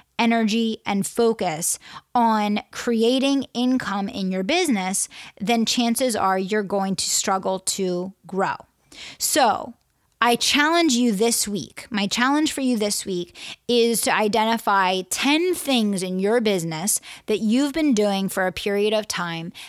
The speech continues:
that no longer serve you. They're not creating growth in your business. They're not creating income for you. They're not helping you to leverage your time and scale what you're doing.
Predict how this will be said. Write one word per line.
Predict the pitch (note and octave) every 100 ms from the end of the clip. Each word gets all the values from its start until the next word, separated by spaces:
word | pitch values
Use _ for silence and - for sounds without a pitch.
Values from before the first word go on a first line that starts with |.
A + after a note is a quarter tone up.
| -
that | B3 -
no | A3+ A3 A#3 B3
longer | B3 G#3+ G3 G3 F#3+
serve | - F3 E3+ E3
you. | A#2 C3 - - -
They're | A3+
not | A#3 A#3 B3 C4
creating | - B3+ A#3 A#3 G3+
growth | G3+ F#3+ F#3+
in | F#3+
your | F3+
business. | F3 E3 D#3 E3+
They're | - A3
not | A3 A3+ A#3+ C#4+ C#4+
creating | - C4 A3+ A3 G#3+ G#3
income | - F3+ F#3 F#3 F#3
for | E3+ G3
you. | F3 E3+ E3+
They're | F3 G#3+ A3+
not | A3 A#3 A#3+ C#4 A#3
helping | A#3+ A3 A3+ G#3
you | G3+
to |
leverage | F#3+ F3+ F#3 F#3 F#3+ F3+
your | F3
time | - F3+ F3 F3
and | F3
scale | - - F#3+ F3 F3+
what | F#3+ F3
you're | - F3+
doing. | F3+ D3 C#3